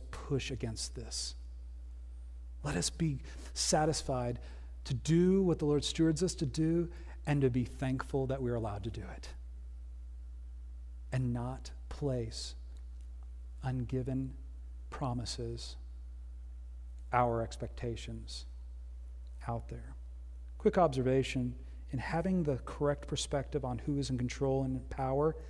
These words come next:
did you notice that Daniel is now freed to view and think of Nebuchadnezzar based on who he actually is? In other words, the other advisors falsely believed he was the ultimate power as far as they were concerned,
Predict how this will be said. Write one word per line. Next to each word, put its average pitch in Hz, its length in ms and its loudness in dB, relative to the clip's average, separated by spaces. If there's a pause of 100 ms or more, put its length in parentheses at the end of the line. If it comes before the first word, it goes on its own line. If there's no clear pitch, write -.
(440)
did 139 180 2
you 214 200 8
notice 143 680 2 (280)
that 143 180 -2
Daniel 147 460 6
is 120 120 2
now 127 260 2
freed 135 480 0
to 131 60 2
view 123 380 4
and 127 100 2
think 131 260 0
of 120 100 0
Nebuchadnezzar 123 760 2
based 123 320 0
on 127 140 0
who 123 200 0
he 123 120 2
actually 113 420 -2
is? 113 360 -8 (1160)
In 165 60 2
other 170 120 10
words, 185 340 10 (800)
the 160 180 12
other 202 360 10 (220)
advisors 165 720 6 (920)
falsely 165 500 8
believed 147 440 8
he - 180 2
was 143 160 0
the 139 100 2
ultimate 123 360 -2
power 120 480 -4
as 127 100 0
far 131 140 4
as 120 80 2
they 127 120 4
were 143 100 2
concerned, 131 520 -2